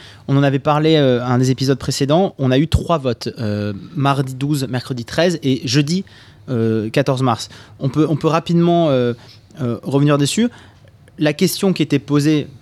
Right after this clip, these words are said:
en filigrane à l'issue de ces trois votes, c'était en fait, est-ce que le Royaume-Uni sortira comme prévu de l'Union européenne le vingt-neuf mars ? Puisqu'on peut le rappeler pour nos auditeurs, euh, selon le traité de Lisbonne, le vingt-neuf mars correspondait aux deux ans, euh, prévus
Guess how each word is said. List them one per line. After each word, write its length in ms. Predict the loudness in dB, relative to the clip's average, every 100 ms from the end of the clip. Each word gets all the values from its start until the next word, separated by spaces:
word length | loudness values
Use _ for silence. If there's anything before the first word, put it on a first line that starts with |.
| -20
en 220 | -14 -10 -10
filigrane 420 | -2 2 2 2
à 60 |
l'issue 220 | 0 -2 -2
de 40 |
ces 120 | -2
trois 160 | 0 0
votes, 160 | 2
c'était 160 | 2 2
en 80 | 2
fait, 200 | 0 0
est-ce 200 | 0 2
que 100 | 2
le 220 | 4 4
Royaume-Uni 640 | 2 2 0 0 0 0 -4 -12 -14
sortira 600 | -4 -2 -2 -4 -2 -2
comme 260 | -2 -2 -2
prévu 340 | 0 0 2
de 120 | 2
l'Union 220 | 2 4 4
européenne 420 | 4 2 2 0
le 140 | -2
vingt-neuf 340 | 0 2 0 -2
mars ? 160 | -8
Puisqu'on 300 | -6 -8 -6
peut 140 | -6 -4
le 100 | -4
rappeler 240 | -2 -2
pour 100 | 0
nos 160 | -2 0
auditeurs, 460 | -2 0 2 2 -2 -14 -20 -10 0
euh, 300 | 2 2 0
selon 260 | 2 4
le 60 | 4
traité 280 | 2 0 0
de 60 |
Lisbonne, 500 | 0 0 2 2 2 -4 -16 -4
le 100 | -2
vingt-neuf 300 | 0 2 0
mars 300 | 0 0 -2
correspondait 580 | 0 0 0 0 2 0
aux 180 | -2 -4
deux 340 | 2 2 4
ans, 220 | 0 -2 -8 -20 -20 -8
euh, 80 | -6
prévus 560 | -4 0 2 2 0